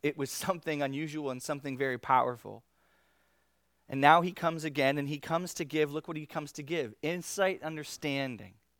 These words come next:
He wants Daniel to consider and understand what he's about to say. And this is important for you guys for the next half hour or so. <laughs> See,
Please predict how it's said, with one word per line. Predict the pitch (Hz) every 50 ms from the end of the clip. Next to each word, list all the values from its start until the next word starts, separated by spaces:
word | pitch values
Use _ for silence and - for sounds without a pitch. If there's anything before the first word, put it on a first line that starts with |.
| _ _ _ _ _ _ _ _ _ _ _ _ _ _
He | - - 160 160
wants | 151 170 185 202 214 -
Daniel | - - 175 175 180 175 170 160
to | - 170
consider | 147 - - 147 135 - - - - - 190 196 185 196 190 196 202 196 185 _ _ _
and | 139 139 - -
understand | 165 165 165 165 160 - - - - 175 156 151 151 143 135 131
what | 135 131
he's | 131 123
about | 135 123 127 123 123 -
to | -
say. | 113 - - 117 98 98 95 107 - _ _ _ _ _ _ _ _ _ _ _ _ _ _ _ _ _ _ _ _ _ _ _ _ -
And | 123 131 147
this | 165 - 196
is | 175 180
important | 180 170 - - 185 185 - 156 139
for | - 156
you | 143 156 165
guys | 143 151 139 135 -
for | - - 139
the | 127 127
next | 143 151 147 - - - - _ - - - - - -
half | - - 190 156 - - 180
hour | 156 170 170 165
or | - -
so. | - - - - - 151 - - - - _ _ _ _ _ - - -
<laughs> | - - - - - - - _ _ _ _
See, | - - - 175 165